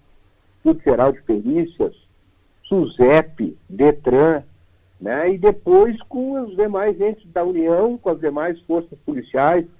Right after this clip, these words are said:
aí a Polícia Rodoviária Federal, Polícia Federal da União,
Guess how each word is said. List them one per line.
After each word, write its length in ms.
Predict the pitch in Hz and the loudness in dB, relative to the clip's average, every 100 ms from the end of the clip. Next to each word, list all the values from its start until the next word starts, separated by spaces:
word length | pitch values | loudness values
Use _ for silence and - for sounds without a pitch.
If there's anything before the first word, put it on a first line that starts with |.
| _ _ _ | _ _ _
aí 580 | 107 123 139 143 127 107 | -2 0 4 2 2 -4
a 100 | - | -8
Polícia 360 | - 131 135 135 | -8 -4 0 0
Rodoviária 460 | 117 120 117 120 117 | 0 0 0 0 0
Federal, 480 | 110 98 113 143 | -4 -4 2 2
Polícia 340 | 143 127 113 120 | 2 -8 -6 -4
Federal 460 | 117 104 107 131 | -2 -2 0 0
da 100 | 127 | 0
União, 480 | 113 104 107 131 180 | -2 -4 -4 -2 -4